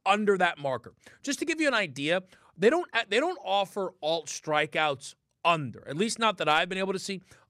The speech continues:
Odorizzi to strike out four is minus one eighty-four, right? That would be over three and a half. So you're in that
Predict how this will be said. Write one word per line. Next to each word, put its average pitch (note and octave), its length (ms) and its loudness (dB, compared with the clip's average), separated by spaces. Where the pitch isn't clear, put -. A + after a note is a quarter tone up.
Odorizzi A#3+ 680 2
to D#3 100 -10
strike G3+ 320 0
out G3+ 180 0
four C3+ 600 2
is D#3 180 -2
minus E3 520 -2
one G3 140 -2
eighty-four, D#3 420 -6
right? B2+ 280 -8
That C#3 120 0
would D3 80 -2
be D3+ 240 -4
over D3 160 -2
three D3 200 -8
and D3 80 -4
a D#3+ 40 0
half. E3+ 120 -4
So - 160 0
you're C#4+ 300 0
in F#4+ 100 -4
that D#4+ 200 2